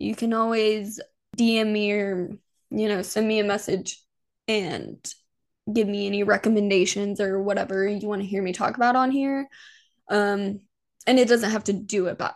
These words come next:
it doesn't have to have anything to do with this, just anything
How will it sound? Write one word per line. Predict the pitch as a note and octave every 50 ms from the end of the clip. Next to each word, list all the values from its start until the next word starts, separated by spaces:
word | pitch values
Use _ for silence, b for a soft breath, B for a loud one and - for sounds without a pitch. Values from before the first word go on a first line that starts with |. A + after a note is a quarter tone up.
| - _ _
it | - B3
doesn't | B3 B3+ B3+ B3 B3
have | B3+ C4 B3 B3+
to | - A#3+ A#3
have | A#3 A3+ A3+ A3 G3+ -
anything | - A3+ A#3+ A#3+ A#3 A#3 G#3+ G#3+ G#3+
to | F#3+ F#3+
do | G#3+ G#3 G3+
with | G#3 G3+ -
this, | - F#3 G3 A#3+ C4+ - - _ -
just | - A#3 A3+ A3 - - - _ _ _ _
anything | G#3+ C4 B3 G#3+ G#3+ G#3 G3+ A3 G#3+ A3